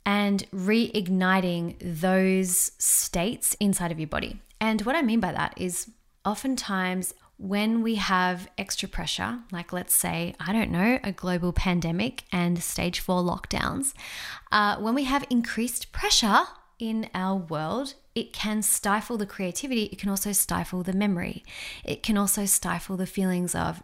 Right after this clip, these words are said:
knowing what you would normally do. You sort of forget how to human in a way sometimes. I know I certainly do that. When there's pressure, I have to really slow myself down to remember what I normally do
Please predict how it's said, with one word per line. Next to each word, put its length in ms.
knowing 680
what 240
you 120
would 160
normally 280
do. 120
You 260
sort 200
of 80
forget 400
how 140
to 60
human 440
in 160
a 80
way 180
sometimes. 720
I 120
know 260
I 180
certainly 720
do 200
that. 240
When 160
there's 200
pressure, 440
I 200
have 160
to 120
really 600
slow 360
myself 500
down 440
to 140
remember 460
what 300
I 80
normally 600
do 420